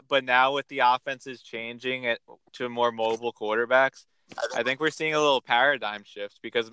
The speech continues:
the bigger gu-, the six six guys, they're usually the guys like Phillip Rivers, who, uh, looks like he's gonna have trouble tonight against this pass rush, but,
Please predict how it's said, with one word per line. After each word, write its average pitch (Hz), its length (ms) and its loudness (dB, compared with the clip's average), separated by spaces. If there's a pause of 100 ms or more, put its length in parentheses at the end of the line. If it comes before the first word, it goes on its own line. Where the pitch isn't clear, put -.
(120)
the 117 320 0 (160)
bigger 127 320 -4
gu-, 123 180 -2
the 127 140 -6
six - 360 -8
six - 340 -8
guys, 113 400 2
they're 117 120 -2
usually 131 520 -8 (420)
the 131 80 -2
guys 123 280 6
like 120 140 -2 (100)
Phillip 127 300 -2
Rivers, 117 640 -8 (640)
who, 117 220 0
uh, 107 340 2 (500)
looks 123 220 -2
like 120 120 0
he's 120 140 -10
gonna 117 160 -2
have 117 180 -2
trouble 113 300 -2
tonight 110 320 -2
against 110 240 -10
this 107 160 -16
pass 110 400 -2
rush, 104 320 -6
but, 107 160 -4